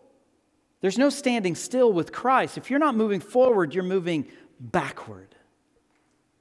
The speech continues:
So my question today is,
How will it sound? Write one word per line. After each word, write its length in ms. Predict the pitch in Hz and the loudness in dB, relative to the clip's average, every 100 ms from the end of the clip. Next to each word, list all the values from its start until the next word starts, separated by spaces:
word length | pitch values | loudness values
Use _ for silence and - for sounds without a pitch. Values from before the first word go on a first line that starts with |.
| _ _ _ _ _ _ _ _ _ - | _ _ _ _ _ _ _ _ _ -14
So 140 | 170 | -8
my 100 | 175 | -8
question 500 | - 233 220 - 214 | -8 -10 -8 -8 -8
today 480 | - 175 202 220 185 | -8 -10 -6 -2 -2
is, 320 | 151 127 - | -2 -6 -16